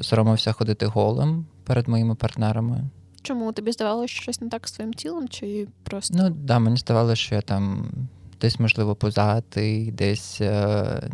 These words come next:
Speaker 1: там член недостатнього розміру, тому що він же ж не ерегований в моменти, коли ти ходиш, і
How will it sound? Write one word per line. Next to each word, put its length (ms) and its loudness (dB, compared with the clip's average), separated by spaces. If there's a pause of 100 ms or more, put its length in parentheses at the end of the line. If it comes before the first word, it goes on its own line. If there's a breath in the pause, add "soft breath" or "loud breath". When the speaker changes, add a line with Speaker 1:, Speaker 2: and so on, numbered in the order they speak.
Speaker 1:
там 240 -2
член 500 4
недостатнього 680 2
розміру, 400 2
тому 220 2
що 220 0
він 180 2
же 100 -2
ж 80 0
не 100 4
ерегований 560 4
в 80 -4
моменти, 360 -2
коли 180 -6
ти 100 -8
ходиш, 440 -2
і 180 2